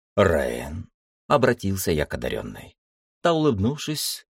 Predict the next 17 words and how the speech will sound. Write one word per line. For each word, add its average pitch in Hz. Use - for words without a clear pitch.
тут 180
же 147
использовала 90
магию 80
воздуха, 143
и 151
весь 196
наш 175
небольшой 127
багаж, 104
за 120
исключением 92
сундучка 87
с -
искрами 87
и -
артефактами, 147